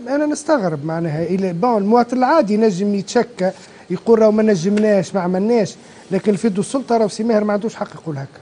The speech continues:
فماش. أنت عندك سلطة باش تسير المجلس هذايا، تحافظ على هيبته، تحافظ على القوانين تتعدى، دبر راسك. تلك مسؤولياتك لازم تعملها. فماش ما عنديش آليات وما عنديش، أبري تو وزارة الداخلية تبع الحكومة.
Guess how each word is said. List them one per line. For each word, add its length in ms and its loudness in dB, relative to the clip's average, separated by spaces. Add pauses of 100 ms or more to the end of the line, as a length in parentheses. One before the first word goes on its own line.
(420)
فماش. 500 -4 (1080)
أنت 260 4
عندك 480 0
سلطة 400 -4 (200)
باش 200 0
تسير 400 -2
المجلس 480 2
هذايا، 380 2 (500)
تحافظ 540 4
على 160 4
هيبته، 680 2
تحافظ 360 4
على 120 0
القوانين 480 4
تتعدى، 680 4 (420)
دبر 320 4
راسك. 340 4 (540)
تلك 240 2
مسؤولياتك 680 2
لازم 220 6
تعملها. 500 2 (420)
فماش 440 4
ما 60 2
عنديش 360 0
آليات 500 6
وما 140 4
عنديش، 360 -2
أبري 340 2
تو 140 2
وزارة 200 6
الداخلية 380 2
تبع 220 2
الحكومة. 400 -2